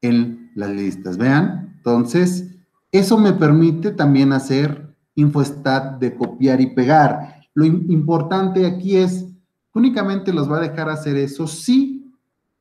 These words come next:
metieron su clave de estudiante. Si no, no los va a dejar copiar ni pegar estas cosas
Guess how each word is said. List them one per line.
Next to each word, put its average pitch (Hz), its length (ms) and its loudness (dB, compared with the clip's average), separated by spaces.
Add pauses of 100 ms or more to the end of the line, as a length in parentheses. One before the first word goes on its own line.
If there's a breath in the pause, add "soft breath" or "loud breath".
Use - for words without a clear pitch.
(140)
metieron 147 500 0
su 127 180 -6
clave 127 360 0
de 110 100 -2
estudiante. 107 760 -4
Si 120 220 -8
no, 147 600 0
no 175 160 2
los 202 160 2
va 190 60 0
a 185 40 0
dejar 180 380 -2
copiar 151 440 2
ni 135 140 4
pegar 120 640 -2 (400)
estas - 380 -8
cosas - 360 -20